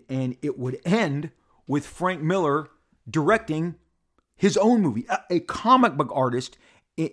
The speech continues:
in, in, in total control, filming his own cinematic adaptation. I mean, he absolutely one hundred percent took, took the helm and gave us a film. But I don't wanna get ahead of myself,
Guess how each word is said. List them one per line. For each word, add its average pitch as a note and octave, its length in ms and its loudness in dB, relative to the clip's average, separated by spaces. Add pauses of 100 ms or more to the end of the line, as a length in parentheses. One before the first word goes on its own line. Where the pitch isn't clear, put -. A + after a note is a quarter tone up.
in, D#3 280 -2
in, C#3+ 200 0
in C3+ 220 -4
total A3 360 -2
control, C#3 680 -4 (1400)
filming F3+ 540 -2
his C#3 260 -8 (140)
own F3+ 440 0 (600)
cinematic E3 680 -2
adaptation. C#3 720 -4 (120)
I C#3+ 60 -4
mean, B2+ 180 -2
he C#3 360 -10 (320)
absolutely D#3+ 680 -4
one C#3+ 240 -2
hundred E3+ 160 -2
percent B2+ 500 -8 (640)
took, - 320 -6 (480)
took - 220 -8
the F3 80 0
helm C3 400 -2 (100)
and B2+ 200 -2
gave C3+ 280 -2
us B2+ 340 -6 (500)
a C3 100 -4
film. C#3+ 260 -2
But C3 100 0
I C3 40 0
don't D#3 120 -2
wanna F3 140 0
get D#3 100 0
ahead D#3+ 120 4
of D3+ 40 0
myself, C3 400 -8